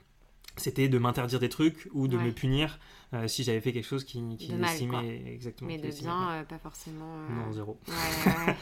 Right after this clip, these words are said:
Speaker 1: <laughs> Vraiment pas.
Speaker 2: Et
Speaker 1: Donc, euh,
Speaker 2: donc, donc t'as été éduquée dans ce cadre-là,
Speaker 1: Ouais.
Speaker 2: et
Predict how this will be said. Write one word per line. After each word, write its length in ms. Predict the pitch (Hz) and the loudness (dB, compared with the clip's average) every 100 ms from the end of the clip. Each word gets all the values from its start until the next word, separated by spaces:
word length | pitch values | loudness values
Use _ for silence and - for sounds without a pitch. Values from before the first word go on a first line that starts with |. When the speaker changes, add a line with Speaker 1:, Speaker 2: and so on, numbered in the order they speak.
| - - | -6 -10
Speaker 1:
<laughs> 220 | - - | -8 -2
Vraiment 320 | 120 127 127 | 2 4 4
pas. 160 | 117 - - - - - | 2 -2 -4 -2 -2 2
Speaker 2:
Et 600 | 185 175 175 175 165 156 | 2 2 2 2 2 2
Speaker 1:
Donc, 20 | |
euh, 160 | 165 160 | 0 2
Speaker 2:
donc, 180 | 185 185 - - - - | 0 -2 -8 -12 -16 -12
donc 200 | 175 170 - | -10 -8 0
t'as 140 | 185 | 2
été 400 | 190 196 214 202 | 2 0 0 2
éduquée 380 | 180 170 214 202 | 0 -2 0 0
dans 260 | 165 156 160 | 0 -4 -2
ce 180 | - | -4
cadre-là, 680 | 160 185 175 170 175 220 240 - | -4 -2 -2 0 2 4 4 2
Speaker 1:
Ouais. 180 | 120 160 | 2 2
Speaker 2:
et 60 | - | 0